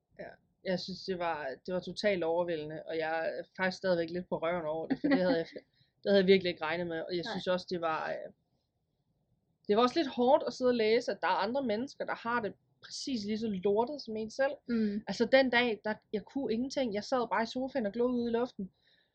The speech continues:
Speaker 1: Og jeg prøvede at meditere, og jeg prøvede at lave mine øvelser, og jeg prøvede noget mindfulness, der var bare ikke en skid, der virkede. Altså, det der sorte hul der, det var bare, altså,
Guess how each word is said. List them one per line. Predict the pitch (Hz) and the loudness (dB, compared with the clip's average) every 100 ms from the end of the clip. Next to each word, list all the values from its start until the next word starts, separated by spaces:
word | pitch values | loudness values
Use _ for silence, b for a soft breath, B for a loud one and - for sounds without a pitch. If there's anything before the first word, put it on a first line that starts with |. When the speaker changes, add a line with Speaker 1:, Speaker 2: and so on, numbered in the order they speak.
| _ - | _ 2
Speaker 1:
Og | 208 | 4
jeg | 214 | 4
prøvede | 208 233 247 294 339 359 330 | 4 6 8 8 8 4 2
at | 202 | 2
meditere, | 190 190 190 247 247 220 | 2 0 2 6 6 6
og | 180 | 4
jeg | 208 | 0
prøvede | - 247 269 294 | 2 6 10 10
at | |
lave | 226 220 | 8 6
mine | 226 214 | 4 2
øvelser, | 202 214 240 233 | 2 2 2 0
og | 190 | 0
jeg | 170 - | 0 -2
prøvede | - 233 247 294 277 214 170 | 0 4 4 4 2 2 0
noget | 180 | 2
mindfulness, | 175 202 220 185 175 180 | 2 0 2 -2 -2 -4
der | |
var | 185 185 | -4 -4
bare | 180 175 | -4 -4
ikke | 214 | -4
en | |
skid, | 208 - - 254 | -6 -8 -8 -4
der | 208 | -4
virkede. | 202 214 247 233 b b b - | 0 0 0 -4 b b b -8
Altså, | 190 208 | -2 2
det | 247 | 4
der | 233 | 2
sorte | 220 - - 240 262 277 | 0 -6 0 2 4 2
hul | 226 214 247 | 4 4 4
der, | 202 170 | 4 4
det | 196 | 2
var | 202 | 2
bare, | 202 - 185 415 - _ _ _ _ _ _ _ | 4 6 6 4 -2 _ _ _ _ _ _ _
altså, | 214 196 202 170 | 0 2 4 2